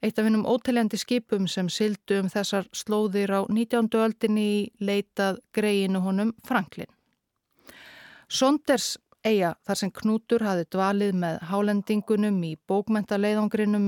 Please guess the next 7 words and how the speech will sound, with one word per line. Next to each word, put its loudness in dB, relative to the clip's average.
um 2
árið, 0
var 0
í -2
þessum -2
sama 0
flóa, 2